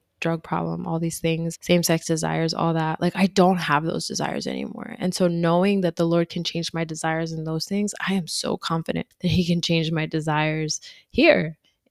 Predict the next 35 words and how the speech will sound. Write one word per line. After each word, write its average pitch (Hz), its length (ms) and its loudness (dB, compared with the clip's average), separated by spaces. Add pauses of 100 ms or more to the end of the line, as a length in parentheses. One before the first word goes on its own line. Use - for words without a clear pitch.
(160)
Desire 185 400 6
to 196 120 4
fit 180 200 6
in. - 300 2
Like, 170 280 0
it 185 160 4
doesn't, 214 420 6 (140)
I'm 202 160 6
not 214 220 4
here 202 160 6
to 190 80 2
please 175 340 0
man, - 280 -6
right? 165 300 0
Galatians 170 520 0
one 160 180 0
ten 160 300 0
says 156 400 0
that 165 400 4 (220)
if 180 120 2
we're 190 120 4
seeking 208 240 2
to 196 100 2
please 190 220 2
man, 165 160 2
we're 156 100 0
not 151 140 -4
pleasing 147 260 -4
the 160 60 -4
Lord. - 360 -6
Like, 165 200 2
who 208 340 2
are 165 180 4
we 160 120 0
serving 107 600 -2